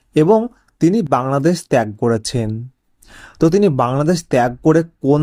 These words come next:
দেশে আশ্রয় নিয়েছেন আপনি কি জানেন? জানলে আপনি অবাক হয়ে যাবেন। তো আজকে আমি আপনাদেরকে এই ভিডিওটিতে জানাবো যে বাংলাদেশের প্রধা-, সাবেক প্রধানমন্ত্রী শেখ হাসিনা কোন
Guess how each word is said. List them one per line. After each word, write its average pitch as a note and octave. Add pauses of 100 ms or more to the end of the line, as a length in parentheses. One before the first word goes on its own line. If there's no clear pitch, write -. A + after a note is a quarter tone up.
(100)
দেশে C#3+
আশ্রয় C#3+
নিয়েছেন D3
আপনি D3
কি E3+
জানেন? F3+ (400)
জানলে C#3+
আপনি E3+ (100)
অবাক A#2+
হয়ে A#2
যাবেন। A2+ (140)
তো -
আজকে A2+
আমি F#3
আপনাদেরকে F3+ (100)
এই E3+
ভিডিওটিতে C#3
জানাবো C3+
যে D#3 (120)
বাংলাদেশের B2+ (340)
প্রধা-, C3
সাবেক C#3
প্রধানমন্ত্রী C#3
শেখ C#3
হাসিনা B2+ (560)
কোন E3